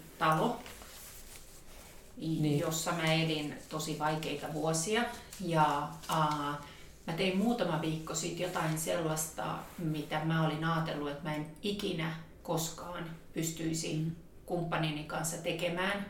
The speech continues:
Speaker 1: Oli se kumppani kuka tahansa, niin mun mielestä se oli niin kuin mahdottomuus, että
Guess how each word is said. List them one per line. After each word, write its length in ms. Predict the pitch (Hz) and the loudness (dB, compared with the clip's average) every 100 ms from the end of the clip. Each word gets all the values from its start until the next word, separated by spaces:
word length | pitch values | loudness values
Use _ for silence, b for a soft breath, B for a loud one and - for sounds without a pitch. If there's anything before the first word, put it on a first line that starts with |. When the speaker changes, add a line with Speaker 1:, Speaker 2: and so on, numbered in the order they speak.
| - | -4
Speaker 1:
Oli 180 | 156 151 | -2 0
se 80 | |
kumppani 360 | 165 160 - 156 | -2 -2 -2 -2
kuka 240 | 165 165 156 | -2 -4 0
tahansa, 420 | 175 165 - 156 | 0 0 -2 -2
niin 420 | 151 151 - - 170 | -4 -4 -8 -8 0
mun 140 | 160 | 2
mielestä 260 | 151 160 165 | 2 -2 -2
se 140 | - | 0
oli 160 | 160 151 | 2 2
niin 160 | 156 156 | 0 -4
kuin 220 | - 165 B B B - | -2 -4 B B B -10
mahdottomuus, 880 | - 185 - 165 - 170 160 160 160 | 6 6 6 2 0 0 0 2 0
että 120 | 160 | 0